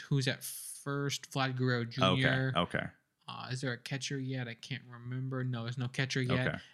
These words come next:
Speaker 1: And Sandy Alcantara is committed, so
Speaker 2: Oh, wow.
Speaker 1: he is,
Speaker 2: Okay.
Speaker 1: he is, like, already, like, he's, like, exactly the kind of guy the U S A needs. They need a guy who's like,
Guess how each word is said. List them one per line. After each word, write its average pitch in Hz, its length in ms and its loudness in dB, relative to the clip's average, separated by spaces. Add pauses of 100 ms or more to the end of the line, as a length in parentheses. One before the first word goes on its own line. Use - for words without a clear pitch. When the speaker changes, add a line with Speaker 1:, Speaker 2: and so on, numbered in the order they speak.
Speaker 1:
And 147 160 6
Sandy 143 400 4
Alcantara 127 640 0
is 127 260 -2
committed, 120 560 -6
so - 160 0
Speaker 2:
Oh, - 40 8
wow. 85 220 6
Speaker 1:
he 127 200 2
is, 123 40 4
Speaker 2:
Okay. 87 260 6 (420)
Speaker 1:
he 165 180 6
is, 139 120 6
like, 127 140 4
already, 131 300 4
like, 127 180 2
he's, 170 200 6
like, 139 280 4
exactly 139 440 0
the 135 80 0
kind 131 220 0
of 127 60 2
guy 123 140 2
the 120 120 -2
U 123 140 2
S 117 140 -2
A 123 120 -2
needs. 120 420 -2
They 131 140 4
need 131 160 6
a 131 40 4
guy 127 240 4
who's 123 240 4
like, 113 280 -2